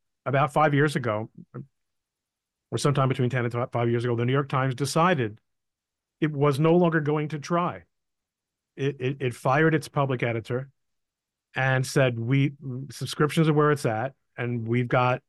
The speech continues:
a very large base that will subscribe to us if we reliably pander to their preconceived notions and give up on any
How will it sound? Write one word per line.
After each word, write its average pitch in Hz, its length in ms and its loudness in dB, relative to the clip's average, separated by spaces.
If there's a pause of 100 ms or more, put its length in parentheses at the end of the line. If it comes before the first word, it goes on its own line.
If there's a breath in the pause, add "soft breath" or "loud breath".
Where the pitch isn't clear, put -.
(680)
a 127 40 -2
very 135 240 2
large 143 360 0
base 123 260 -2
that 117 300 -6 (1040)
will 139 380 2
subscribe 160 480 0
to 127 160 -2
us 123 160 -4
if 135 100 -6
we 135 220 -2
reliably 127 880 0
pander 135 520 -2
to 123 220 -6
their 120 240 -2
preconceived 120 580 -4
notions 123 560 -2 (920)
and 120 560 0 (200)
give 131 220 0
up 135 220 2
on 123 180 0
any 123 400 -2